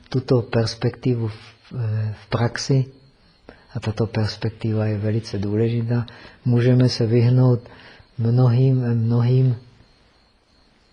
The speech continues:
zbytečným komplikacím, které, eh, spočívají v tom, že většina z nás právě praktikuje tím, že se chce něco mermomoci chytit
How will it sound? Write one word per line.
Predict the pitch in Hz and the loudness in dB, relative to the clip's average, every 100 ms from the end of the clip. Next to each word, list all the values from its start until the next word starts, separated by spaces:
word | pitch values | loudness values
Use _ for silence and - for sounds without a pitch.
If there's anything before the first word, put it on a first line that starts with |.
| _ - | _ -10
zbytečným | 107 104 120 123 123 - 123 | -6 -2 -2 -2 -4 -2 -2
komplikacím, | 110 110 110 120 117 120 - 127 127 - - - - - - | -2 -2 -2 -2 -2 -4 -4 -2 -2 -4 -20 -20 -20 -20 -20
které, | - 117 107 113 107 - - - - - - _ _ | -6 -2 0 0 -2 -6 -20 -20 -20 -20 -20 _ _
eh, | 117 104 101 101 104 - _ _ _ _ - | -6 -6 -6 -8 -12 -20 _ _ _ _ -20
spočívají | - - 113 - 120 113 117 | -10 -4 -4 -2 0 0 0
v | 110 | -4
tom, | - 117 120 120 - - | -4 0 0 0 -6 -6
že | 127 113 117 113 135 | -2 0 0 -2 -2
většina | 120 120 - 127 123 | 0 0 0 0 0
z | 113 | 0
nás | 113 117 120 - - - | 0 0 0 -4 -16 -8
právě | 110 117 117 117 | -2 0 0 -2
praktikuje | - 110 107 - 113 120 113 | -2 -4 -4 -6 -6 -2 -4
tím, | 110 120 127 123 | -2 -2 0 0
že | 117 | -2
se | - 120 | -6 -10
chce | - - - | -14 -8 -2
něco | 117 117 - 120 107 - - | 0 -2 -4 -8 -8 -14 -8
mermomoci | 120 123 123 123 123 123 123 117 | -2 2 2 2 0 -2 -4 -8
chytit | - 117 - 120 - | -4 -6 -4 -6 -6